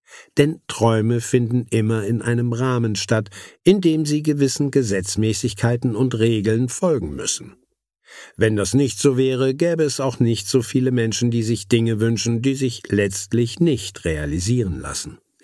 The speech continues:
Und es gibt unzählige Menschen, die träumen, ohne dass je einer ihrer Träume in Erfüllung geht. Wenn du dir also einen Traum baust, solltest du darauf achten, dass du dich innerhalb dieser Gesetzmäßigkeiten bewegst.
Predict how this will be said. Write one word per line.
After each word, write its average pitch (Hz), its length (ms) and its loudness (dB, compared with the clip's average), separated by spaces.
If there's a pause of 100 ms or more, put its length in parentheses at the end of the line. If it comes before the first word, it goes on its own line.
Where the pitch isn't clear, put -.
(300)
Und 113 240 4
es 98 140 -6
gibt 104 220 0
unzählige 107 640 0
Menschen, 117 340 0
die 113 180 -2
träumen, 143 540 0 (240)
ohne 196 260 6
dass 175 280 -4
je 127 340 0
einer 110 380 2
ihrer 113 280 0
Träume 104 420 0
in 113 180 -2
Erfüllung 156 400 -2
geht. - 360 -4 (840)
Wenn 107 260 0
du 98 120 -2
dir 85 240 -4
also 82 260 -2
einen - 380 -8
Traum 120 460 0
baust, 98 400 -2 (220)
solltest 120 540 0
du 127 60 4
darauf 120 400 -2
achten, 101 400 -2
dass 98 180 -4
du 92 100 -2
dich 78 300 -6
innerhalb 98 500 -2 (120)
dieser 104 340 0
Gesetzmäßigkeiten 98 1160 -4
bewegst. 135 540 -4